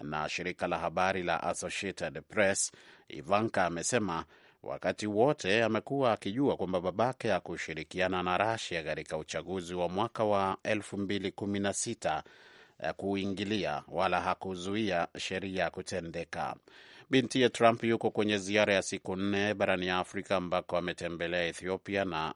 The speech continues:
Ivory Coast. Kauli yake hii leo inawiana na ile ya mara kwa mara inayotolewa na babake, ambaye amekanusha kabisa kuhusika kwa vyovyote vile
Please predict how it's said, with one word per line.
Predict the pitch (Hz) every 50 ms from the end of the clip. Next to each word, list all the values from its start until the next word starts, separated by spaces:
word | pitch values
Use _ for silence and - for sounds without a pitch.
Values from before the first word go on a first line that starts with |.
| - - 90
Ivory | 92 80 85 82 78 80
Coast. | - - - 101 95 - - - - - - - - - - - - - - - -
Kauli | - 80 85 92 104 107 104
yake | 110 117 127 - - 131 120 117 110
hii | 101 113 113 110 101
leo | 98 101 104 110 117 117
inawiana | 107 87 80 73 73 80 80 87 92 95 98 95
na | 90 90 87 90
ile | 104 113 113
ya | 101 95 92
mara | 92 101 113 120 110
kwa | - - 92
mara | 92 90 98 113 117 113 87
inayotolewa | 82 80 80 76 71 - 82 80 80 87 85
na | 80 82 80
babake, | - 85 82 76 78 90 101 - - - 90 85 80 - - - - - - -
ambaye | - 64 67 69 67 78 87 87 87 87
amekanusha | 85 87 85 - - 82 80 87 98 95 - - 95
kabisa | 87 - 92 92 107 117 - - - 67 65
kuhusika | - 78 73 73 71 - - 87 85 - - 90 82 82 76
kwa | - 87 82
vyovyote | 82 85 87 87 95 131 135 123 - - 90
vile | 78 80 82 73 76 78 76 76